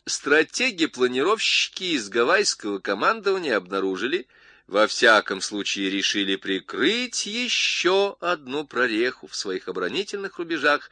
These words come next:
по хребту Кулау, который заканчивался скалой на мысе Макапу. Они вспомнили о малоизвестном и труднодоступном месте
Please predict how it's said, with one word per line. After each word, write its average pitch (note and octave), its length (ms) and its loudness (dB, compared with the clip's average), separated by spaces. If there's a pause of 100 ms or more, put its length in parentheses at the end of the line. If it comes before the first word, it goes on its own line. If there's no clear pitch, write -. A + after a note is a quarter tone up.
(220)
по C#3 100 -2
хребту C#3 680 0
Кулау, C#3 1040 2
который F#2+ 340 -4
заканчивался F#2+ 800 -4
скалой B2 640 0
на F#2+ 180 -4
мысе G2 420 -6
Макапу. F#2 600 -10 (1700)
Они A3+ 300 2
вспомнили A3 720 0
о A2+ 140 4
малоизвестном D#3+ 1080 0
и C3 60 0
труднодоступном A#2+ 960 -2
месте G#2 540 -4